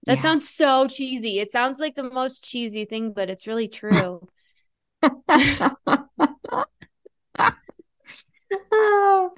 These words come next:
Speaker 2: it doesn't sound cheesy to me at all,
Speaker 1: Yeah.
Speaker 2: 'cause I, I just know that it is true, right?
Speaker 1: Mm-hmm.
Speaker 2: So it's one of those things that I guess you, you'll, you'll know it when you get there,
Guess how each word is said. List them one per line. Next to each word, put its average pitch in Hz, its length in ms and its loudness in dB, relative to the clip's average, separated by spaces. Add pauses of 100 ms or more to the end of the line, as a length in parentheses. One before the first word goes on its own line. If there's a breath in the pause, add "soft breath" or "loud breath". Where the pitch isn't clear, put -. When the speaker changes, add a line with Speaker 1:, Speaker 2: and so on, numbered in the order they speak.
(280 loud breath)
Speaker 2:
it 339 80 0
doesn't 480 320 6
sound 277 300 8
cheesy 208 340 6
to 202 120 2
me 214 520 4 (520)
at 247 160 2
all, 247 300 8
Speaker 1:
Yeah. 226 280 4
Speaker 2:
'cause 208 180 -6
I, 190 280 -4
I 202 40 2
just 202 300 -2
know 196 220 2
that 180 180 -2
it 175 140 0
is 220 200 0
true, - 360 -10 (500)
right? 190 420 -2
Speaker 1:
Mm-hmm. 214 100 -12 (420)
Speaker 2:
So 180 140 2
it's 175 140 0
one 202 140 0
of 196 80 2
those 185 220 4
things 170 320 -2
that 160 220 -8 (320 soft breath)
I 190 80 -4
guess 190 260 -2
you, 185 260 -4
you'll, 185 400 -2 (140)
you'll 196 220 0
know 185 260 0
it - 100 -6
when 180 160 -6
you 170 80 -6
get 170 240 -6
there, 156 300 -10